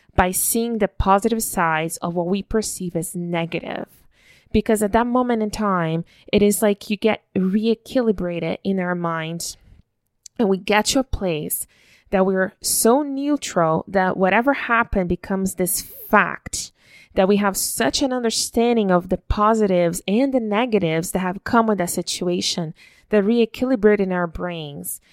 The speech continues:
And we tap into this, you know, super conscious state in our minds that just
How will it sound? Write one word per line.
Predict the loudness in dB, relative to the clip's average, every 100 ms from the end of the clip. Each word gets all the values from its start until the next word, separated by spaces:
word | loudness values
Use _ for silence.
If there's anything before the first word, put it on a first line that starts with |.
| _ _
And | 2
we | 2 0
tap | -4 -2 0 0
into | 0 0
this, | 2 2 0 -8 _ -2
you | 0
know, | 2
super | 0 2 2 4 0
conscious | -2 -6 -2 -2 0 -2 -2
state | -2 0 0
in | 0
our | 0
minds | -2 -4 -4 -6 -8 -12 -14 -20 -20 -20 _ -2
that | 0 2
just | -2 -4